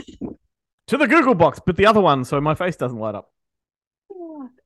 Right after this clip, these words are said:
Speaker 2: Keep
Speaker 1: know,
Speaker 2: talking.
Speaker 1: when you're, like, you're gesturing to someone and you're making movements with your heads or your arms, it's gestic-, it's gestic-, <laughs> gesticulating.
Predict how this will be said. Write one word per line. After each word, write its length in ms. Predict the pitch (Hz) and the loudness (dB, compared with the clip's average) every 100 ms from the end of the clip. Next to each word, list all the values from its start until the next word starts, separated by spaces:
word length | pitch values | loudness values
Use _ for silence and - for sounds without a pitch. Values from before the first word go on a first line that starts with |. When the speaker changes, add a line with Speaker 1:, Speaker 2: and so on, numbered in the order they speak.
| _ | _
Speaker 2:
Keep 240 | 202 294 381 | -8 -2 0
Speaker 1:
know, 80 | 339 | 0
Speaker 2:
talking. 60 | |
Speaker 1:
when 200 | 320 302 | -2 -4
you're, 100 | 285 | -4
like, 240 | 285 285 277 | -2 -2 -2
you're 140 | 285 | -4
gesturing 920 | 226 269 302 - - 269 226 214 214 | -2 -4 -4 -8 -8 -6 -6 -4 -6
to 140 | 208 254 | -8 -12
someone 480 | - 240 233 226 226 | -6 -4 -2 -2 -2
and 160 | 220 | -4
you're 220 | 220 214 - | -4 -6 -8
making 640 | 240 226 233 226 214 202 | -8 -8 -6 -6 -6 -6
movements 540 | 233 247 254 254 233 | -6 -4 -4 -6 -8
with 100 | 233 | -6
your 100 | 185 | -6
heads 320 | 208 254 226 220 | -4 -4 -4 -4
or 60 | |
your 140 | 202 208 | -4 -4
arms, 340 | 220 233 233 | -4 -4 -6
it's 180 | 214 - | -12 -16
gestic-, 520 | - 240 - - 247 _ _ - | -8 -6 -6 -12 -14 _ _ -8
it's 220 | - - | -8 -8
gestic-, 540 | - 233 - - 233 _ - | -6 -6 -6 -8 -8 _ -8
<laughs> 80 | - - - _ _ - 587 | -4 -4 -6 _ _ -10 -6
gesticulating. 1000 | - 494 _ - 370 - 403 392 440 571 | -6 -8 _ -6 -4 2 4 6 4 0